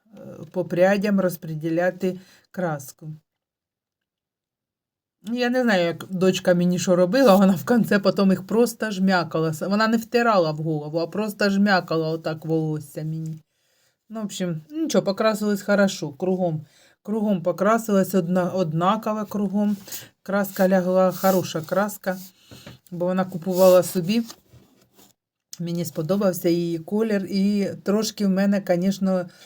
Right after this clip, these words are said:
сам колір вийшов не такий, як у неї. Ну, у кожного різне волосся, по-перше,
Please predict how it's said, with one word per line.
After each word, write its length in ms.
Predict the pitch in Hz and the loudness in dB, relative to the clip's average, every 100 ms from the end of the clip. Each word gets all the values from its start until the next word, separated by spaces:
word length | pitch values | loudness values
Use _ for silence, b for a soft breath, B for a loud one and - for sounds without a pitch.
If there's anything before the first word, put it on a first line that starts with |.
| B _ | B _
сам 320 | 190 190 185 | -2 -2 0
колір 360 | 240 254 185 170 | 0 4 4 2
вийшов 400 | 214 214 - 196 | -2 -2 0 2
не 160 | 196 | 2
такий, 300 | 208 202 170 | 2 0 2
як 180 | 160 160 | 0 0
у 40 | |
неї. 220 | 160 156 165 | -2 0 0
Ну, 160 | 208 - | -4 -6
у 120 | 196 | -2
кожного 500 | 214 208 196 208 208 | 0 0 0 0 0
різне 340 | 214 202 208 | 0 2 2
волосся, 500 | 202 220 269 285 170 | 2 0 -2 -2 -4
по-перше, 640 | 156 156 156 147 - 156 | -4 -6 -6 -8 -10 -16